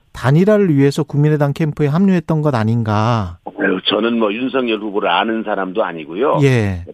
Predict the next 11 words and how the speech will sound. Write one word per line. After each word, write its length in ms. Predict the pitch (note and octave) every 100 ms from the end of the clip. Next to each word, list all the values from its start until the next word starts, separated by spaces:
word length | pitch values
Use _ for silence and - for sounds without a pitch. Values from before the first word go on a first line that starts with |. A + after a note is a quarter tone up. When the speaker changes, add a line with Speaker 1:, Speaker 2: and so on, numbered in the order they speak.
| -
Speaker 2:
그런 340 | A#2 B2 D#3+
의사 260 | C3+ A#2 A2+
표시를 640 | - F#2+ - F2 G2 A2+
해본 280 | A2+ B2+ C#3
적도 340 | A#2+ F#2 - F#2+
없고요. 500 | - A#2 F2+ A2 A#2+
Speaker 1:
음. 640 | D3+ C#3+ B2 G#2+ G2+ A2 A2+ D#2+
Speaker 2:
어, 340 | F2+ F2 D#2
뭐 160 | E2 G2+
안철수 420 | F2+ G2+ A#2 G2+
후보가 720 | G#2 G#2 A2 F2+ F2+ G2 E2+